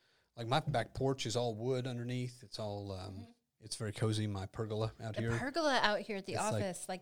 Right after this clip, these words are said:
Speaker 1: yeah,
Speaker 2: that's
Speaker 1: it wouldn't
Speaker 2: my
Speaker 1: be very
Speaker 2: favorite
Speaker 1: cozy
Speaker 2: place.
Speaker 1: today unless we had a fire pit.
Speaker 2: <gasps> Can you do that?
Speaker 1: I don't know why we couldn't. <laughs> All right, fire pit.
Speaker 2: Where's
Speaker 1: Fire
Speaker 2: Kendra?
Speaker 1: pit.
Speaker 2: Fire pit?
Speaker 1: Yes.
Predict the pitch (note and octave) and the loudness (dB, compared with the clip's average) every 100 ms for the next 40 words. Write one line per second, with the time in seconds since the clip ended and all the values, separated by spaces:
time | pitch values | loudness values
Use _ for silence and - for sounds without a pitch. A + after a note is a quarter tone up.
0 | A#2+ A#2+ A2+ B2 B2 B2 A#2 A2 - A#2+ | 0 2 2 4 4 4 4 2 4 4
1 | A2 G#2+ - G#2+ A2+ A2+ G#2 A2+ G2 - | 6 2 4 6 6 6 4 2 0 -6
2 | C#3 C3 - C3+ C#3 - B4+ C5 B4+ A4+ | -8 -6 -6 -6 -6 -4 0 2 4 2
3 | F4+ - A3+ G3+ G#3 F#3+ G3 G4 B4+ - | 0 -4 -2 0 -2 -2 0 0 -2 -6
4 | - - A2+ G#2 G#2 G#2 - C3 C3 B2 | -8 -4 0 4 4 4 4 4 6 4
5 | - - - A2+ - - - - - - | 4 2 4 2 2 -8 -14 -2 0 0
6 | - - A#3 - - - - A#2+ A#2+ - | -4 -2 -4 -2 -4 -4 2 2 4 8
7 | C3 - B2 - C#4+ D4+ - E4 F4 D4+ | 6 8 4 6 4 6 4 4 6 6
8 | G#3+ G3+ G3+ G3+ G3+ A#3 B3 B3+ - A#2+ | 6 4 4 2 2 0 0 -2 -4 0
9 | A#2+ - - - | 2 2 0 -2